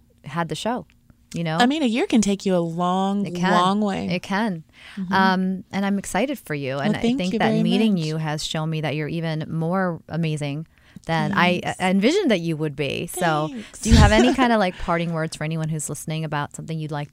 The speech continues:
Speaker 1: for them to know about you that you don't think that they do?
Speaker 2: That, that they don't know about me?
Speaker 1: That
Speaker 2: Like
Speaker 1: them, something that you feel people don't know about you that you would like to say that
Speaker 2: I don't, I
Speaker 1: people
Speaker 2: just think being on T V, like, it gets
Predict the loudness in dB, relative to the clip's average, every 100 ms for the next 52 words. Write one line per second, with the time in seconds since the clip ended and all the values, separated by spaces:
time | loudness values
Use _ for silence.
0 | -12 -6 -6 -6 -6 -4 -2 -2 -2 -2
1 | -2 -2 -4 _ -18 -6 -6 -4 -6 -6
2 | -8 -8 -6 -4 -2 -2 -4 -10 _ _
3 | _ -20 _ 2 4 4 -4 -2 0 2
4 | 2 0 -2 -4 -6 -8 -2 -2 -2 -6
5 | -6 0 0 2 0 2 4 6 4 2
6 | -6 -4 -4 -2 -2 0 0 -4 -4 -2
7 | -2 0 -2 -6 -4 -6 -6 -6 -6 -6
8 | -8 -6 -8 -8 -6 -4 -4 -4 -8 -6
9 | -8 -8 _ _ _ _ _ _ _ _
10 | _ _ _ 0 4 6 4 4 2 2
11 | -2 2 4 4 4 2 0 2 2 2
12 | 2 0 -2 -2 -2